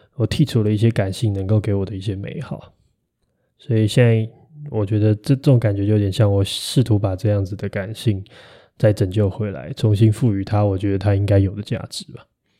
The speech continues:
对啊。所以我觉得最大的差别可能是我会，以后会更愿意去被这种情绪给掌握，然后不想要把它完全当成一个很愚蠢的事情，对。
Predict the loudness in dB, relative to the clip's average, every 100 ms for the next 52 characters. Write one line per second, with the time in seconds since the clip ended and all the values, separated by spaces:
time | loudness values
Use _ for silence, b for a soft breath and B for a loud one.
0 | _ _ -18 -18 -18 _ b b b b
1 | b b _ -2 -2 0 0 2 2 2
2 | 2 2 2 2 -2 -6 -2 -2 -2 0
3 | 0 0 -2 0 0 2 0 2 0 -2
4 | -6 -6 -4 -4 -4 -6 -10 -14 -20 _
5 | _ _ _ -8 -6 -6 -2 0 0 -2
6 | -8 -12 -10 -8 -10 -10 -14 -14 -18 b
7 | b b b b -10 -6 0 0 2 2
8 | 0 0 -2 -4 -4 -4 -6 -2 -2 0
9 | -2 -4 -6 -4 -4 -4 -6 -6 -6 -6
10 | -6 -10 -10 -10 -14 _ _ _ -12 -8
11 | -6 -6 -6 -6 -8 -8 -8 -10 -14 -20
12 | _ _ _ _ _ _ _ _ _ -14